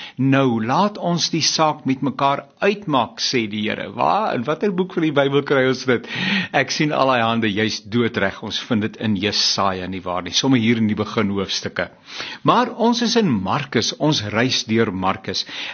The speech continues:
En is deel van 'n manuskrip wat ek noem n honderd dae in die teenwoordigheid en die geselskap van Markus. En ek wil dit baie, baie graag publiseer.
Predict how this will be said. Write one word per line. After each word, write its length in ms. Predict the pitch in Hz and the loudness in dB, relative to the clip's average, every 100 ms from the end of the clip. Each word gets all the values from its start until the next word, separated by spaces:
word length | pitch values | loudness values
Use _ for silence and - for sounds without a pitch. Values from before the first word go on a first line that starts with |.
| 156 | 2
En 100 | 170 | 2
is 120 | - | 2
deel 260 | - 226 240 - | 2 4 4 2
van 180 | 208 190 | 2 4
'n 180 | 143 | 2
manuskrip 580 | 95 107 147 - - 170 | 2 2 2 0 0 0
wat 140 | 123 117 | 0 -2
ek 120 | 101 | 2
noem 200 | 127 135 | 2 2
n 140 | 107 101 - | -4 -8 -2
honderd 440 | 117 160 196 185 - | 0 2 2 -2 -12
dae 440 | 113 117 98 113 160 - - - | -2 0 2 0 -2 -10 -18 -2
in 100 | 139 | 2
die 120 | 135 | 2
teenwoordigheid 800 | 135 127 98 90 123 123 110 127 - | 4 2 2 0 0 0 -2 -2 -2
en 120 | 101 | -6
die 120 | 95 | -4
geselskap 640 | 107 - 107 104 - 101 | -6 -2 -2 -2 -4 -6
van 240 | - 107 95 | -2 -4 -2
Markus. 520 | 92 98 - 95 - - - - | -2 -4 -4 -8 -8 -10 -18 -10
En 120 | - | -4
ek 80 | 110 | -4
wil 160 | 104 98 | -2 -6
dit 100 | - | 0
baie, 360 | 135 165 123 | 2 2 0
baie 320 | 104 117 127 113 | -2 0 0 0
graag 280 | - 123 | -2 -4
publiseer. 720 | - 113 98 101 - 165 139 | -4 -8 -6 -4 0 2 2